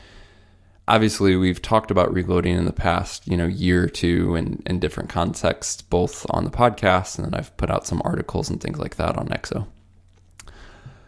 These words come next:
So obviously, every-, everything's been insane, um, reloading, ammunition-wise. Everyone knows that. I'll just kinda quickly touch on a few things, um, to put out there, 'cause I think that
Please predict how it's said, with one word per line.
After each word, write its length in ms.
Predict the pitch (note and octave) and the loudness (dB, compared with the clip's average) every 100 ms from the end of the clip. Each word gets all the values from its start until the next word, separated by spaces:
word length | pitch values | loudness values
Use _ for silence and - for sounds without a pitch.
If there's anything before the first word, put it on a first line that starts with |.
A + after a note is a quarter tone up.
| - _ - | -20 _ -2
So 260 | - A2 | 6 8
obviously, 440 | F#2+ A#2+ - A2 F#2+ | 8 4 4 4 6
every-, 280 | G2+ A2+ - | 6 4 2
everything's 400 | G2+ F2+ E2+ E2+ | 2 2 0 0
been 160 | F2 | -2
insane, 560 | E2+ - F#2 F#2 G2 F#2+ - - | -2 -2 -2 0 0 -2 -4 -4
um, 640 | - F2+ F2 E2+ - G2 - | 0 2 2 2 -2 -4 -6
reloading, 680 | - F#2 F2+ F2+ F2 F2+ F2+ | -2 0 4 4 4 2 0
ammunition-wise. 800 | F2 F2 F#2+ - E2 E2 A2+ - - | 0 0 -2 -2 0 2 0 -2 -4
Everyone 380 | F2+ - D#2+ G2 | -2 0 0 0
knows 240 | F#2+ - | -2 0
that. 420 | F2+ F2+ - - - - - - - - _ _ - | 2 2 0 -6 -20 -20 -20 -20 -20 -20 _ _ 0
I'll 100 | G#2+ | 4
just 240 | C3+ C3+ | 4 2
kinda 220 | - D3+ G#2 | 0 0 0
quickly 680 | - - G2 G#2+ - A#2 | -2 2 2 2 2 2
touch 300 | A2 G2+ G#2+ | 4 2 2
on 140 | A2 G2+ | 2 2
a 80 | |
few 240 | - G2+ G#2 | 0 0 0
things, 640 | - A2+ A#2 A#2 A2+ - - | 2 2 2 0 -4 -8 -2
um, 600 | G2 F#2+ F#2+ F#2 F2+ F2+ - - - - | 2 4 6 4 2 -2 -8 -18 -20 -4
to 100 | G2+ | -2
put 200 | - G2+ | 2 4
out 200 | F#2+ F#2+ | 4 4
there, 180 | G2+ G2 | 4 2
'cause 460 | - G2+ F2 - - - _ | 2 -2 -2 -8 -16 -20 _
I 60 | F#2+ | -6
think 240 | F#2+ G2 - | 0 0 2
that 340 | F#2+ F#2 - | 2 0 -6